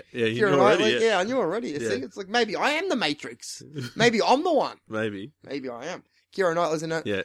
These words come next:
Speaker 2: She, um, yeah, helps train him and everything
Speaker 1: Yeah.
Speaker 2: like that. And yeah.
Speaker 1: And
Speaker 2: It
Speaker 1: beats,
Speaker 2: is,
Speaker 1: they beat
Speaker 2: they beat Guy Ritchie. What was Guy Ritchie's name again? It was, um,
Speaker 1: Mister Jones.
Speaker 2: Mister Jones. That's
Speaker 1: Yeah.
Speaker 2: right, Mister Jones.
Speaker 1: Yeah.
Speaker 2: Yes.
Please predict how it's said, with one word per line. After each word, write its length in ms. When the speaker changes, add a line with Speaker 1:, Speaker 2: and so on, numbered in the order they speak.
Speaker 2:
She, 480
um, 220
yeah, 200
helps 220
train 300
him 100
and 80
everything 320
Speaker 1:
Yeah. 60
Speaker 2:
like 140
that. 220
And 160
yeah. 200
Speaker 1:
And 140
Speaker 2:
It 120
Speaker 1:
beats, 240
Speaker 2:
is, 60
Speaker 1:
they 160
beat 180
Speaker 2:
they 100
beat 260
Guy 140
Ritchie. 500
What 140
was 100
Guy 120
Ritchie's 280
name 180
again? 200
It 100
was, 300
um, 460
Speaker 1:
Mister 220
Jones. 440
Speaker 2:
Mister 220
Jones. 180
That's 120
Speaker 1:
Yeah. 100
Speaker 2:
right, 80
Mister 200
Jones. 320
Speaker 1:
Yeah. 100
Speaker 2:
Yes. 200